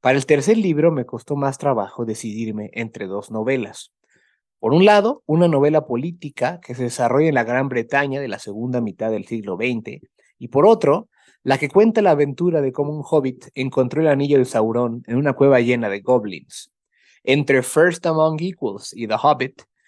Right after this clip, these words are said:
me acabé decantando por la novela que es la menos conocida.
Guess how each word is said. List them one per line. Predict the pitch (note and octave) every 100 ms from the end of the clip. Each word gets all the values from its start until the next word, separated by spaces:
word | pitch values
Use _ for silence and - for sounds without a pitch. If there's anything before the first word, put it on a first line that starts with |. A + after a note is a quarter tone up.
| _ -
me | C#3
acabé | C#3 D3+ G3+
decantando | A3 E3 D#3 D#3+ E3+ D#3+
por | D3
la | B2+
novela | A#2+ B2 D3 C#3
que | C#3 A#2
es | B2 B2+
la | A2+
menos | A2+ G2+ -
conocida. | A2 G#2 G#2 G#2 -